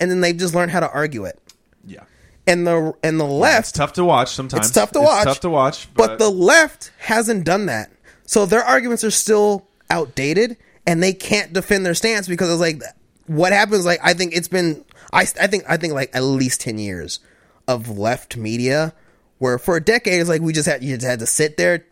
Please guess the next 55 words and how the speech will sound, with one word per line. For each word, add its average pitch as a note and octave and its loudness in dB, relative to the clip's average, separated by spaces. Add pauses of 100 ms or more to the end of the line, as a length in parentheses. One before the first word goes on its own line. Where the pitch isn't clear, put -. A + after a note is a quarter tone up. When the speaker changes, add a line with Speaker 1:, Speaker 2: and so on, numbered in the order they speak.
(140)
Speaker 1:
grin D3+ 2
and E3+ -2
tear, C#3+ 0
and, C#3 -4
like, A2+ -4
"I'm A2+ -8
just G#2+ -14
writing A#2 -10
Speaker 2:
Yeah. G#2 -12
Speaker 1:
this D#3+ -8
shit E3+ -2
down." C#3+ -2
Speaker 2:
There B2+ -4
was D#3+ -8
no G#3+ -6
other A#3 -6
choice. C4+ -6
There E3+ -6
was, F#3 -6
there F#3 -8
was F#3 -6
no A3 -10
other A3 -10
option. A#3 -10
Fox A3+ -8
came A#3+ -12
around A3+ -6
in G#3+ -10
ninety-six. A#3 -10
Speaker 1:
Yeah. C4 2 (400)
Speaker 2:
Ninety-six. C4+ -8
Speaker 1:
So - 0 (100)
Speaker 2:
And, F3+ -4
and F3 -4
this G3+ -6
is F#3+ -10
the F#3 -8
thing. F#3+ -8
I'll D#3+ -4
ask C#3+ -4
liberals E3 -2
that, F#3+ -2
too. F#3 -4
I'll D3 -4
be C3+ -2
like, A#2 -4 (320)
I'll D3+ -8
be D3+ -4
like, C3 -6
"Name F3+ -4 (160)
two, A#2 -4 (1080)
two B2+ 0
conservative C#3+ 0
news D3+ 0
sources," A2+ -4